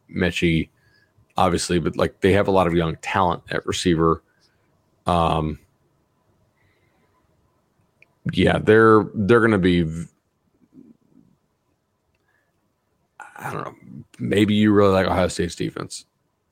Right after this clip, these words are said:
College football is not a game that has that much certainty as far, like,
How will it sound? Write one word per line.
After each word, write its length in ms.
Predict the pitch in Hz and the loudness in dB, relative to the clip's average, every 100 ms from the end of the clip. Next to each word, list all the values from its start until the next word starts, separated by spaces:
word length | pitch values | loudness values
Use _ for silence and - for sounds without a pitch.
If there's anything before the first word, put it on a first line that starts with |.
| _ | _
College 260 | - 147 143 | 0 0 0
football 260 | - 113 | 0 0
is 80 | 95 | 2
not 160 | 101 95 | 0 -2
a 40 | |
game 280 | 85 92 87 | -2 -2 -2
that 60 | 85 | -4
has 180 | 85 | -2
that 160 | 87 80 | 0 -2
much 180 | 82 - | -4 -4
certainty 420 | 92 80 80 80 | -4 -2 -2 -2
as 120 | 78 | -2
far, 320 | - 87 78 | -2 -2 -2
like, 200 | - 82 | -4 -6